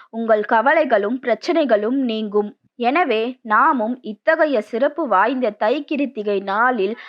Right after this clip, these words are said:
முருகப்பெருமானை மனதார வழிபட்டு அவரின் பரிபூர்ண அருளை பெறுவோம். வெற்றிவேல் முருகனுக்கு அரோகரா.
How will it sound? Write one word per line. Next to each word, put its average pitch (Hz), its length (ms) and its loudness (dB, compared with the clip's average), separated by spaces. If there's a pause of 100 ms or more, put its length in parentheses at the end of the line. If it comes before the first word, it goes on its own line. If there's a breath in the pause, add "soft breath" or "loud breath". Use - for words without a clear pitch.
(180 loud breath)
முருகப்பெருமானை 247 1000 2 (140)
மனதார 240 560 2
வழிபட்டு 240 680 -2 (200)
அவரின் 208 420 2
பரிபூர்ண 285 640 0
அருளை 208 420 0
பெறுவோம். 202 600 0 (540 loud breath)
வெற்றிவேல் 247 560 2
முருகனுக்கு 240 720 0
அரோகரா. 208 640 2